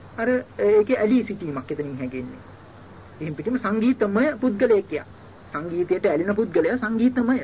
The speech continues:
දැන් තම්මය කියලා කියන්නේ, අ, අපි කලිනුත් ප්‍රකාශ කළා දැන් සෝවන්නමය, රජතමය ආදී වශයෙන්, අ, රන්මය, රිදීමය කිව්වා වගේ එකක්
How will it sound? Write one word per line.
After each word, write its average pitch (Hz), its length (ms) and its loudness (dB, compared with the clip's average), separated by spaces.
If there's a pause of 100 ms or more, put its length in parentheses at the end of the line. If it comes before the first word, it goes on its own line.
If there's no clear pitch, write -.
දැන් 147 180 -8 (640)
තම්මය 190 440 0
කියලා 202 200 2
කියන්නේ, 208 380 -4 (580)
අ, 156 160 -4
අපි 165 200 -8
කලිනුත් 165 340 -4 (320)
ප්‍රකාශ 160 260 -2
කළා 165 200 -4
දැන් 202 140 -4
සෝවන්නමය, 175 680 0
රජතමය 165 420 -2
ආදී 160 340 -2
වශයෙන්, 202 340 0 (560)
අ, 180 100 -6 (360)
රන්මය, 185 480 -2
රිදීමය 190 500 0
කිව්වා 196 280 0
වගේ 202 200 4
එකක් 208 160 -2